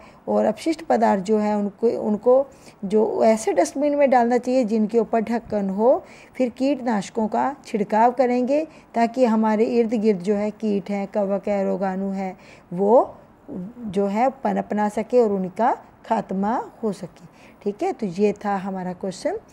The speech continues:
सूक्ष्म जीवों से होने वाले रोगों से बचने के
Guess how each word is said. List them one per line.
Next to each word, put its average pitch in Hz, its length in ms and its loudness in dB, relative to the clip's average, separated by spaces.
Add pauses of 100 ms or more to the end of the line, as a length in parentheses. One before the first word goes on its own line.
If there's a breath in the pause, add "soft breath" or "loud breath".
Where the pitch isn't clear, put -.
(260 loud breath)
सूक्ष्म 214 360 -2
जीवों 190 300 -2
से 214 180 -4
होने 214 360 -2
वाले 196 460 0 (340 loud breath)
रोगों 220 320 4
से 208 200 -4
बचने 190 460 -4
के 233 680 0